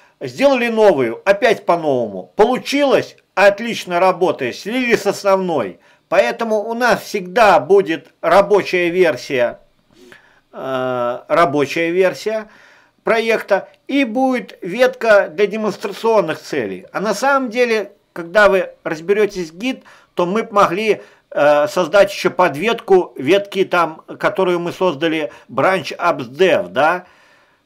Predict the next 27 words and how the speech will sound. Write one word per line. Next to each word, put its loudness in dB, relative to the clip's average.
То 2
есть, 6
э, -2
мы -2
б -4
могли 2
решать 2
какой-то -2
маленький 0
вопросик, 0
решили -2
и 2
слили -2
с -8
этой 2
веткой, -2
а 2
потом -4
стой. -2
То -4
есть 0
тут -2
столько -2
вариантов. 0
Но -6
смысл -2
один. 2